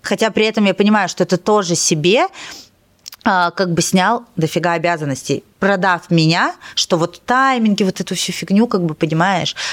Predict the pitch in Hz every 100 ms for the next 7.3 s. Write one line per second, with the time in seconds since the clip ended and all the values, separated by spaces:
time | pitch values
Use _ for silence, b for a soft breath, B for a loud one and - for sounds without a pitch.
0 | B - 165 196 175 165 165 160 - -
1 | - _ - 180 - 202 196 233 214 214
2 | 220 180 - 190 190 190 170 - 165 143
3 | - 143 156 151 151 143 - 175 175 185
4 | 180 180 165 143 135 151 151 151 147 151
5 | 147 139 135 147 143 - 151 143 180 311
6 | 170 165 196 185 156 151 160 175 151 147
7 | 143 - -